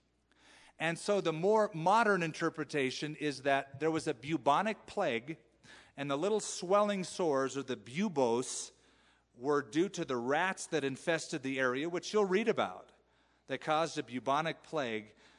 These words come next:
and they were the swelling or the sores on the skin, uh, that accounted for this word here. The other interpretation, these were hemorrhoids, and, you know, really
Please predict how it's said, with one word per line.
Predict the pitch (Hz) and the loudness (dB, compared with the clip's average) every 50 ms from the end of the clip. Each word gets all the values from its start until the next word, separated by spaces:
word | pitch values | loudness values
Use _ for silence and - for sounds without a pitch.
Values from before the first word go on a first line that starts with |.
| _ _ _ - | _ _ _ -12
and | 120 123 123 123 | -8 -8 -6 -4
they | 123 131 | -2 -2
were | 131 127 127 120 | -2 -2 -2 -2
the | 117 117 | -4 -6
swelling | - - - - - 170 185 190 175 156 139 123 120 | -6 -6 -10 -8 -4 -2 0 0 0 0 -2 -4 -2
or | 123 120 | -4 -4
the | 113 113 | -4 -6
sores | - - - - 196 185 170 147 127 117 113 113 - - - - - - - _ _ | -8 -6 -2 2 2 4 4 4 2 0 -2 -4 -8 -12 -16 -18 -20 -20 -20 _ _
on | - 123 127 123 | -6 -4 -4 -4
the | 120 120 | -4 -6
skin, | - - - - - 170 156 131 117 107 107 104 - _ _ _ _ _ _ _ _ - | -10 -12 -12 -10 -8 -6 -4 -4 -4 -6 -8 -12 -14 _ _ _ _ _ _ _ _ -8
uh, | 110 107 107 107 110 | -4 -4 -4 -4 -4
that | 110 120 117 | -6 -6 -6
accounted | 113 - - - 143 135 131 123 123 - | -6 -8 -6 -4 -2 -2 -2 -2 -4 -8
for | - - 135 123 117 113 110 107 98 - - _ - 107 | -8 -10 -6 -4 -2 -2 -4 -4 -6 -10 -18 _ -20 -12
this | 98 120 120 113 - - - - - _ _ _ _ _ _ _ _ _ _ _ _ _ _ _ _ _ - 113 | -6 -6 -6 -6 -6 -10 -14 -14 -16 _ _ _ _ _ _ _ _ _ _ _ _ _ _ _ _ _ -16 -6
word | 113 139 143 131 113 104 98 92 90 - _ _ _ | -2 0 0 2 0 -2 -4 -8 -14 -20 _ _ _
here. | - 120 113 104 90 - _ _ _ _ _ _ _ _ _ _ _ _ _ _ _ _ _ _ _ _ _ _ _ _ _ _ _ _ _ _ _ _ _ _ _ - _ - - - - - - _ _ _ | -8 -6 -6 -6 -6 -10 _ _ _ _ _ _ _ _ _ _ _ _ _ _ _ _ _ _ _ _ _ _ _ _ _ _ _ _ _ _ _ _ _ _ _ -20 _ -20 -20 -20 -20 -20 -20 _ _ _
The | - 175 190 | -2 2 2
other | 196 180 175 170 | 4 4 4 2
interpretation, | 170 165 - 170 165 180 175 160 156 147 143 139 - 185 175 | 2 0 0 0 0 0 -2 0 2 2 2 2 -2 -8 -6
these | 151 139 139 127 120 | -4 -4 -4 -4 -2
were | 120 127 131 139 | -2 0 0 0
hemorrhoids, | 131 147 175 190 190 160 131 113 92 87 - - - | 0 -2 -2 2 4 4 4 2 2 -2 -8 -10 -8
and, | 123 120 117 120 107 - _ _ _ _ _ | -6 -6 -6 -6 -10 -14 _ _ _ _ _
you | - 131 139 | -12 -8 -6
know, | 135 131 | -4 -4
really | 123 135 143 147 143 139 | -2 -2 -4 -4 -4 -6